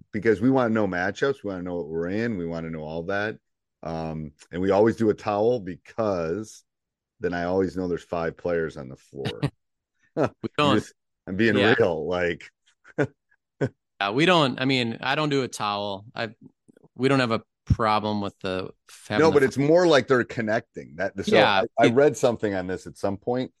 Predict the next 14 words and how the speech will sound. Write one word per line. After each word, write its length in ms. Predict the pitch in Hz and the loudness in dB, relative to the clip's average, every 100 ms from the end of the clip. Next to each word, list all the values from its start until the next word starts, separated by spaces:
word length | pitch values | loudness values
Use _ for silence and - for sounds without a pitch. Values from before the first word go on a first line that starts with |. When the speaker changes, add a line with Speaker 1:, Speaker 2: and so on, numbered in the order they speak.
| _ | _
Speaker 1:
It's 160 | 98 117 | -2 0
a 80 | |
connection. 520 | 101 107 107 113 - 73 | 0 0 -2 -2 -8 -12
I 220 | 87 101 | -4 0
am 140 | 120 113 | 2 0
connecting 480 | 110 104 101 98 | -2 -2 -2 -6
with 140 | 92 80 | -6 -6
you. 260 | 90 95 | -4 -4
You're 340 | 85 80 90 104 | -4 -4 -4 -4
coming 360 | - 101 95 | -6 -6 -6
out. 180 | 90 87 - | -6 -8 -8
Here's 220 | 92 87 | -10 -8
your 100 | 85 73 | -12 -12
towel. 420 | 87 87 82 76 | -8 -6 -6 -6